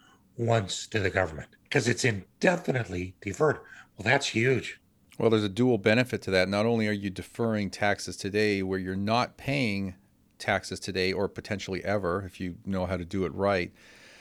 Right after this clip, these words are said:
Speaker 2: but the other benefit, this is kind of a, a dual benefit, is that the taxes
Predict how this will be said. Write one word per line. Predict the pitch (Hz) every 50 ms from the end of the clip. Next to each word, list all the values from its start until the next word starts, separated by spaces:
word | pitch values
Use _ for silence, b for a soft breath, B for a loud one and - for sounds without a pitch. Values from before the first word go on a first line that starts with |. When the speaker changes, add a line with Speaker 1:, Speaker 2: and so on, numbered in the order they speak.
| B B B B -
Speaker 2:
but | 117 113 107
the | - 113 110
other | 117 143 170 143
benefit, | 101 107 98 95 92 - - - 95 101 104 - - - -
this | 98 - -
is | 101 85 - - - 101 -
kind | - 113 104
of | 90
a, | 92 90 87 -
a | - 95 92
dual | 95 104 107 127 139
benefit, | 117 107 98 92 90 - - 101 90
is | 95 92 87 -
that | - 101 95 90 80 - _ _ -
the | - 107 95
taxes | - - 135 135 143 - - - 123 104 95 -